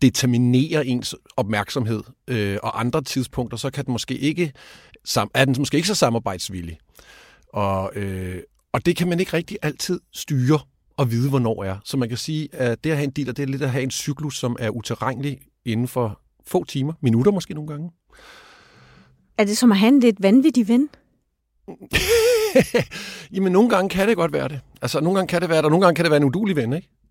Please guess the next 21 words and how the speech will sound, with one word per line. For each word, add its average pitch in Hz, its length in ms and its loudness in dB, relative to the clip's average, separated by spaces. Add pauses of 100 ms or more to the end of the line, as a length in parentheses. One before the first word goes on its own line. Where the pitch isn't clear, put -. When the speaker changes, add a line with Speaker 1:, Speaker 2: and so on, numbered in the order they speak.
Speaker 1:
Altså, 139 140 0
en 139 120 2
ven, 156 160 2
der 147 100 2
ikke 147 140 -2
lige 156 200 -2
helt, 156 320 -4
øh, 131 340 2 (400)
gider 165 160 0
den 131 160 0
leg, 127 220 2
som - 180 -6
man 127 100 0
nu 127 100 0
ellers 127 200 -6
nu 123 160 -4 (200)
synes, - 240 -8
der 131 80 -6
skulle 120 220 -4
leges. 104 440 -4 (840)
Øh, 104 560 -2